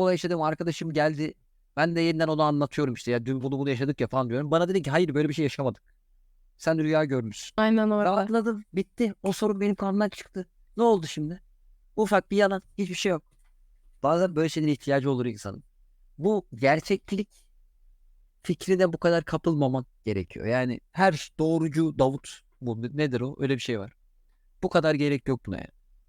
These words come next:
Speaker 1: Ufak tefek yalanlar insan hayatını güzelleştirebilir.
Speaker 2: Ya, bazı şeyleri boş vermek lazım arkadaşlar. İnanın bana. Kumaş yiyor adam ya. Hayattan keyif alıyor, anlatabiliyor muyum?
Speaker 1: Aynen öyle ya.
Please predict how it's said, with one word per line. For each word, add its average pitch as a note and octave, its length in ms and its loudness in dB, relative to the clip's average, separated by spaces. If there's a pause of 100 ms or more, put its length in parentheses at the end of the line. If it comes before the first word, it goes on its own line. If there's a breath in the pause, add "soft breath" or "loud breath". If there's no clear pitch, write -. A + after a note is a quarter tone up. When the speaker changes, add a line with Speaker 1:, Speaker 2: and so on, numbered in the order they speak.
(160)
Speaker 1:
Ufak D#3+ 240 -4
tefek C3 260 -2
yalanlar C3 420 2
insan C3 240 -2
hayatını B2 320 0
güzelleştirebilir. A2+ 680 -2 (840)
Speaker 2:
Ya, D4 300 10 (580)
bazı E4+ 340 8
şeyleri F#4+ 380 6
boş D4 280 8
vermek A#3+ 420 6
lazım G3 300 6
arkadaşlar. A3 580 6 (140)
İnanın C4 320 8
bana. G3 320 8 (600)
Kumaş D#4 440 8
yiyor C4+ 200 10
adam G3 340 8
ya. A#3 180 4 (920)
Hayattan C4 460 10
keyif D4 340 6
alıyor, G#3+ 280 10
anlatabiliyor A#3 600 8
muyum? A3 220 4 (640)
Speaker 1:
Aynen G#3+ 400 8
öyle G#3+ 220 6
ya. F#3 300 4